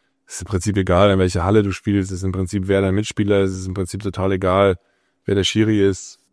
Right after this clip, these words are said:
Beeinflussen wir es den eh nicht. Wenn du ihn anschreist, wird er eh nur mehr gegen dich pfeifen. Hab ich bis heute nicht verstanden, nicht wirklich. Also, aber, aber hab's nie ändern können. Aber, ähm, es sind immer die, ja, der, der Fokus auf, auf, auf kleine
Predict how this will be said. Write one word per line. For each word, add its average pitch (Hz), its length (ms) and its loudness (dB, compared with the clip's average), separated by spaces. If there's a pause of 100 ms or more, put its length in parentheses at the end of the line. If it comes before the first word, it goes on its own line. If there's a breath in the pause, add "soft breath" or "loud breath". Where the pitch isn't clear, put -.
Beeinflussen 104 460 -2
wir 107 60 2
es 98 80 -4
den 101 140 -2
eh 104 140 -2
nicht. 98 320 -4
Wenn 98 80 -4
du 98 80 0
ihn 95 60 -2
anschreist, 104 440 0
wird 107 120 0
er 101 60 4
eh 104 80 0
nur 104 120 2
mehr 104 180 4
gegen 101 160 0
dich 92 160 -4
pfeifen. 92 360 -2 (520)
Hab 101 120 -8
ich 95 100 0
bis 98 100 -4
heute 107 200 4
nicht 90 100 -2
verstanden, 90 400 -6
nicht 90 180 -4
wirklich. 95 400 0
Also, 90 220 -2
aber, 90 440 0
aber 95 380 -4
hab's 98 220 -6
nie 110 140 4
ändern 107 260 2
können. 107 340 -4 (220)
Aber, 101 320 0 (260)
ähm, 98 640 -2
es 92 120 -8
sind 120 120 -2
immer 131 160 4
die, 110 680 2 (200)
ja, 113 280 -4
der, 98 160 -6
der 98 180 -14 (220)
Fokus 135 360 -4
auf, 113 160 -4
auf, - 420 -6
auf 104 160 -12
kleine 127 580 0